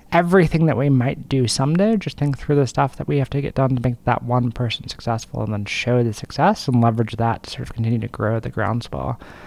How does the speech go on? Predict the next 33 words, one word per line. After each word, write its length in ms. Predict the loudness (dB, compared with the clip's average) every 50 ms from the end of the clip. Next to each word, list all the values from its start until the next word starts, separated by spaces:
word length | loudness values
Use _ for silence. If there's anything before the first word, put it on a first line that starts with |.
| -20 -20 -20 -20 -20 -20 -8 -2 2
And, 220 | 2 2 2 0 -2 -4 0
and 140 | 4 6 6
that 160 | 6 4 4
really 220 | 4 6 6 6 6
means 340 | 6 6 6 6 4 4
focusing 540 | 2 0 0 0 2 2 2 2 2 2 2
on 260 | 4 4 4 2 0
the 80 | 0 -2
business 400 | -4 -6 -4 -4 -4 -6 -4 -6
outcome, 460 | -6 -6 -6 -8 -10 -10 -8 -8 -10 -12 -14 -20 -20 -20 -20 -20 -20 -20 -20 -16
staying 340 | -10 -4 0 2 2 2 2
hyper 560 | 0 -2 -8 -10 -6 -4 -4 -2 0 0 -2
focused 380 | -2 -2 -6 -6 -6 -6 -6 -8
on 60 | -8
how 280 | -8 -8 -6 -4 -2 0
do 80 | 0
you 100 | 0 -2 -4 -4
actually 460 | -2 -2 -2 -2 -4 -10 -10 -8 -8 -6
drive 280 | -2 -2 -2 -2 -2
value, 580 | -4 -4 -4 -4 -4 -4 -2 -2 -2 -2 -4 -4 -8 -16 -20 -20 -20 -20 -16 -12
talk 340 | -6 0 2 2 2 2 0
about 300 | -2 -2 -2 -2 -4 -4
that, 240 | -6 -8 -8 -8 -12 -20 -20 -20 -20 -20 -20 -20 -16 -4 2
focus 360 | 2 2 4 2 0 -2 -2
<laughs> 40 | -2
on 160 | 0 0 2 2
that, 280 | 0 0 -2 -6 -8
drive 320 | -6 -2 2 2 2 2 2
towards 280 | 2 2 2 2 2
that, 240 | 2 2 2 2 2 2
and 160 | 2 4 4
then 100 | 6 4
again, 280 | 4 4 4 2 0